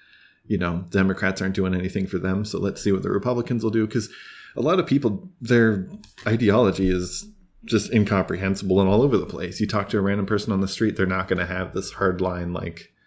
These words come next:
hundred percent Democrat all the time. They're gonna s-, tell you straight up, like, "I like this guy, I like this guy." I, you know, they, they don't actually give a shit about all these little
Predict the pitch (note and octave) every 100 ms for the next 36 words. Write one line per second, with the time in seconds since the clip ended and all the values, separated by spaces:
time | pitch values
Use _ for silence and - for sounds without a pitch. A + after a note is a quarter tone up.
0 | _ _ _ _ _ _ _ _ A#2 G#2+
1 | G#2 G2 - F#2 F#2+ F2+ E2+ E2 F2 F#2
2 | F#2+ G#2+ F#2+ F2+ F2+ G2 F2+ - - -
3 | - G#2+ F#2+ F#2+ - F2+ F2+ F2+ F2 -
4 | G2 A#2 F2+ A2+ A#2 - G#2 A2 A#2+ -
5 | B2 A#2+ - E2+ - E2+ F2+ A2 G#2 F#2+
6 | G#2+ - _ - B2 C#3 C#3 F2 - _
7 | _ - - - F2 F2 G2 B2+ C#3 -
8 | F#2+ F#2 F2+ F#2 F#2 F2 F#2+ F#2 F#2+